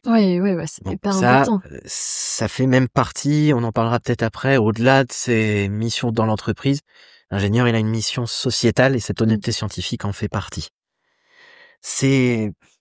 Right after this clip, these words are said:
Speaker 2: quelqu'un aussi, puis je m'arrêterai là, ma liste, elle est un peu plus longue, mais, euh, <laughs>
Speaker 1: <laughs>
Speaker 2: je vois que je monopolise un peu la parole.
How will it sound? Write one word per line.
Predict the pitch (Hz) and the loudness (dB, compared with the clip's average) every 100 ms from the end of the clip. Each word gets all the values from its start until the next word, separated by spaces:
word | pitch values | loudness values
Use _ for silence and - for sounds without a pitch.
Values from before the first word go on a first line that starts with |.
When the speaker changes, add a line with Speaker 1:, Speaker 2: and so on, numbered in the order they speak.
| _ _ _ _ | _ _ _ _
Speaker 2:
quelqu'un | 147 139 175 175 | -2 0 2 4
aussi, | 170 151 - 165 208 247 127 110 - | 4 2 -2 -2 -2 -6 -12 -14 -14
puis | - 120 | -10 -10
je | 113 | -6
m'arrêterai | 110 113 117 | -6 -6 -2
là, | 127 | -2
ma | 123 | -2
liste, | 110 113 | -4 -6
elle | 110 | -8
est | 104 | -8
un | |
peu | 104 110 | -8 -8
plus | 123 | -2
longue, | 143 147 120 | -2 -2 -2
mais, | 123 | -2
euh, | 113 | 0
<laughs> | |
Speaker 1:
<laughs> | 127 139 143 269 277 - 233 - 247 | 0 0 0 0 2 2 0 0 -2
Speaker 2:
je | 139 | 0
vois | 160 | 2
que | 415 523 - 208 220 | 2 0 0 0 2
je | - 151 | 0 2
monopolise | 147 143 151 156 151 | 2 2 0 0 -2
un | - | -4
peu | - - | -6 -2
la | 131 | 0
parole. | 117 120 135 151 | 0 -2 -2 -4